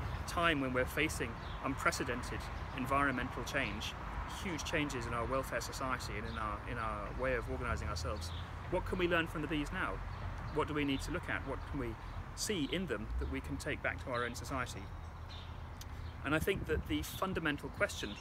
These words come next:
that human beings have to answer today is simply the question of how we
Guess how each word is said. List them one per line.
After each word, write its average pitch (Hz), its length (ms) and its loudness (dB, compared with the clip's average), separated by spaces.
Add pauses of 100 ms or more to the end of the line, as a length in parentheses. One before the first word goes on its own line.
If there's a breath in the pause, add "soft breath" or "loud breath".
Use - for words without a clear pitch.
(180)
that - 120 -2
human 139 280 2
beings 123 400 0
have - 220 -2
to 120 100 0
answer 120 320 2
today 160 220 2 (840)
is 131 80 -2
simply - 380 2
the 127 100 2
question 147 420 2
of 123 60 -2
how 156 260 0
we 143 160 2